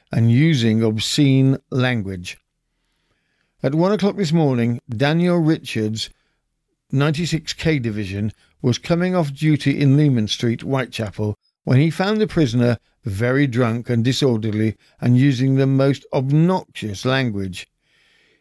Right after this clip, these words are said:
He asked her to go away, but instead of doing so, she threw herself down, refused to get up, and he had to send for the ambulance to convey her to the station.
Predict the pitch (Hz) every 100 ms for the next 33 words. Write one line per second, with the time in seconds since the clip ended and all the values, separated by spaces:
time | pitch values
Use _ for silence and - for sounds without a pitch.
0 | _ - 185 220 - _ - 165 160 156
1 | - 156 143 131 135 127 123 120 107 107
2 | 117 117 127 175 196 214 151 135 110 107
3 | 117 110 107 _ _ _ - - 127 -
4 | - 165 180 131 165 151 139 143 139 123
5 | 117 113 98 95 90 _ _ - 123 127
6 | - 208 220 - 156 143 127 120 123 _
7 | _ _ - 131 139 135 147 143 143 -
8 | 143 143 127 143 143 - - 147 147 117
9 | 110 104 107 - - _ _ - 113 139
10 | 123 113 135 147 143 107 101 101 101 _
11 | - - 135 143 - 113 95 90 85